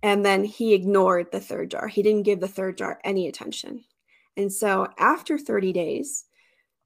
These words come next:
the first jar, which he said, "Thank you," to, the rice remained mostly white and grew barely any mold.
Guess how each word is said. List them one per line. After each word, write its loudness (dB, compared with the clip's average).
the -2
first -2
jar, -2
which -4
he -6
said, -6
"Thank -4
you," -4
to, -8
the 0
rice 0
remained -4
mostly -2
white -2
and -4
grew -2
barely 0
any 0
mold. -2